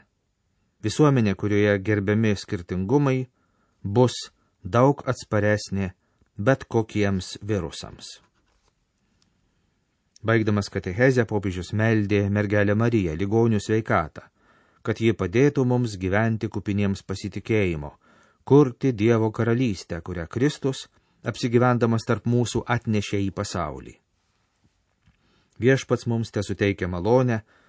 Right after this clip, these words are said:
su tikėjimu skleisti meilės virusą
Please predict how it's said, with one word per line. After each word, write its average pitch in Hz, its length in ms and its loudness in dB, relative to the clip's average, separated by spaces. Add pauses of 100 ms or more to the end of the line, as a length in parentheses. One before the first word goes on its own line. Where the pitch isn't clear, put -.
(260)
su - 200 0
tikėjimu 98 680 0
skleisti 107 640 -2
meilės 101 600 0
virusą 85 500 -6